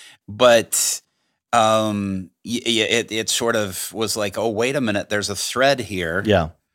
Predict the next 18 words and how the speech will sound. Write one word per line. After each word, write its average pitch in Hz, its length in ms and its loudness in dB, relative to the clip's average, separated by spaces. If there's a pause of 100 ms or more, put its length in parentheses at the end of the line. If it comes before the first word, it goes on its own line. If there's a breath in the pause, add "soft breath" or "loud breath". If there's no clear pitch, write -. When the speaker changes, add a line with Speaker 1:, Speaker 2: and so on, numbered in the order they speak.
(340)
Speaker 1:
You 113 120 2
know, 107 180 2 (180 loud breath)
and 202 120 6
it's, - 160 2
and 202 180 2
it's, - 300 0
it 165 240 0
is 190 240 2
interesting 185 480 -2
because 123 320 -4
you, 135 180 -2
you, 135 200 -2 (120)
you 131 120 -2
see 170 440 -2
several 135 560 0
times, 131 480 -6
like, 113 100 -8
I, 127 120 -4